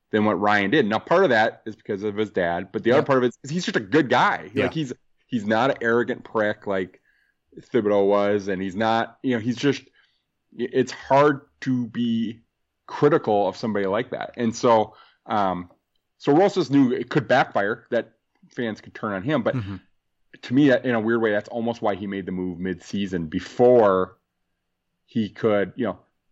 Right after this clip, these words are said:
Speaker 1: before Ryan could get everybody together and kinda
Speaker 2: Yeah.
Speaker 1: start on making the team look good, where all of a sudden now, you know, they, they win twenty games in the second half of the season, and it's kinda hard to get rid of 'em,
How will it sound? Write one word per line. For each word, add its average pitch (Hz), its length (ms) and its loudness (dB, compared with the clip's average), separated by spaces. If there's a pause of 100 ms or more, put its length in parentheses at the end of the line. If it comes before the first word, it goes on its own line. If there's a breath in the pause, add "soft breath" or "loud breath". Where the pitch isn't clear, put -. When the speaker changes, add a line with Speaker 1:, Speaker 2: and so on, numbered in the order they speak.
(240)
Speaker 1:
before 131 340 4
Ryan 131 320 2
could 120 140 -4
get 113 80 2
everybody 107 320 0
together 110 420 -2
and 98 80 -8
kinda 107 340 0
Speaker 2:
Yeah. - 100 -20 (200)
Speaker 1:
start - 480 -6
on 127 480 -2
making 131 240 -2
the 113 60 -2
team 113 240 -2
look 117 180 0
good, 113 200 0
where 101 300 -2
all 117 120 0
of 104 60 -4
a - 20 -18
sudden 113 180 -4
now, 117 460 2 (280 loud breath)
you 110 80 -4
know, 104 120 0
they, 101 220 0 (120)
they 113 120 -2
win 110 260 -2
twenty 135 300 0
games 104 280 -6
in 101 60 -8
the 98 60 -10
second 127 260 -6
half 104 160 -2
of 101 40 -4
the 95 60 -6
season, 101 460 -6
and 101 260 -4
it's 95 140 -8
kinda 123 220 0
hard 113 260 0
to 98 40 -8
get 92 140 -4
rid 110 140 -2
of 92 80 -4
'em, 90 160 -8